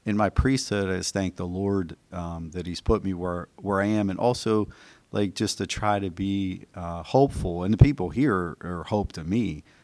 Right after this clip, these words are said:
So we just kinda, like, feed off each other and try to bring the, the gospel, the Lord, and, and bring these areas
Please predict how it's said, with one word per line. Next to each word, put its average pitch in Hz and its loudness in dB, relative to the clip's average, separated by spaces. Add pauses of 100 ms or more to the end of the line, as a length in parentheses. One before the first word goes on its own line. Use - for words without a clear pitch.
So - -4
we 98 0
just 98 -4
kinda, 98 -2
like, 90 -6
feed 101 -4
off 90 0
each 87 -8
other 90 -4
and 85 -8
try 87 -4
to 85 -10
bring 87 -8
the, 85 -10
the 90 -10
gospel, 85 -4
the 85 -10
Lord, 87 -8
and, 82 -10
and 85 -10
bring 90 -4
these 85 -10
areas 87 -6